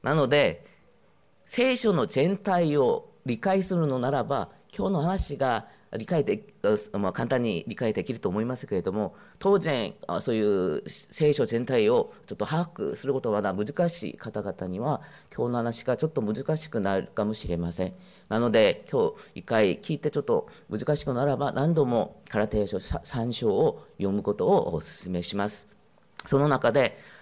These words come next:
あ、今日三章ですけれども、なぜ三章なのかは、私がその前に、えー、水曜祈祷礼拝とか金曜祈祷礼拝に、あ、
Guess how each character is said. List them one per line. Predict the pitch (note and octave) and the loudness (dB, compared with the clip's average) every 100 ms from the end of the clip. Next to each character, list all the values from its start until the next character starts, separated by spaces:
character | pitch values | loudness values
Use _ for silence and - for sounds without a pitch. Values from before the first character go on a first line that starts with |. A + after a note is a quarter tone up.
| - | -4
あ、 | G2 E2 - - | 0 0 -2 -4
今 | D3+ D#3+ C#3+ | 0 2 2
日 | |
三 | A#2+ G3 A3 | 2 2 2
章 | A#3+ | 4
で | A3 | 2
す | - | 2
け | A#2 | 0
れ | F2+ | 2
ど | G#2+ | 2
も、 | B2 F2 | 0 2
な | B2+ | 2
ぜ | E3 | 2
三 | F3+ F#3+ | 2 2
章 | G3 | 2
な | E3+ | 2
の | A2+ | 0
か | E2+ | 2
は、 | F#2 F2+ - - | 2 2 0 -6
私 | - A2+ A#2 | -6 -4 -2
が | A#2 A2 - - - | 0 0 -2 -10 -14
そ | - | -6
の | A#2 | -2
前 | A#2 A#2+ G#2+ | 0 0 0
に、 | G#2 A2+ - - | 0 -2 -4 -10
え | C#2 B1+ - | -8 -6 -6
ー、 | - | -6
水 | - C#3 | 0 4
曜 | B2 | 4
祈 | - | 4
祷 | - | 0
礼 | G#2 | 2
拝 | G2 F2+ | 4 2
と | E2+ | 0
か | E2+ | -2
金 | D#2+ D#3 D3 | -2 -4 -2
曜 | C3+ | -4
祈 | A2 - | -6 -2
祷 | A2+ | 2
礼 | G#2 - G#2 | 2 2 2
拝 | A2 F#2+ | 2 2
に、 | F3+ D#3 - - - | 0 -2 -4 -16 -6
あ、 | F2+ C#2 - | -2 0 -2